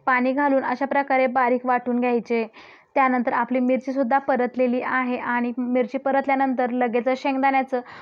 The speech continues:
वाटण जे आहे ते टाकून घ्यायचं. शेंगदाण्याचा कूट अजिबात टाकायचा नाही. अशा प्रकारे पाणी घालून बारीक पेस्ट करून टाकायची आहे. त्यामुळे भाजीची चव जी आहे ती खूप, खूपच छान लागते.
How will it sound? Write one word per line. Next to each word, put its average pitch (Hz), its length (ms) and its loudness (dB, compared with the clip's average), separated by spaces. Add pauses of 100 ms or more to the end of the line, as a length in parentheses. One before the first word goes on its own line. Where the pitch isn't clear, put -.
(160)
वाटण 262 440 2
जे 277 80 0
आहे 262 240 0
ते 269 160 0
टाकून 240 360 -2
घ्यायचं. 233 440 -2 (360)
शेंगदाण्याचा 277 520 2 (120)
कूट 311 220 0
अजिबात 285 380 2
टाकायचा 254 460 0
नाही. 247 160 -2
अशा 247 220 -4
प्रकारे 277 360 0 (140)
पाणी 262 300 2
घालून 302 300 2
बारीक 262 300 2
पेस्ट 277 240 0
करून 262 260 2
टाकायची 233 460 -2
आहे. 233 200 0
त्यामुळे 240 320 -2
भाजीची 240 460 -4
चव 262 280 0
जी 240 140 -2
आहे 254 180 2
ती 262 120 -6
खूप, - 120 -8 (1500)
खूपच 285 440 -4
छान 277 280 0
लागते. 254 460 0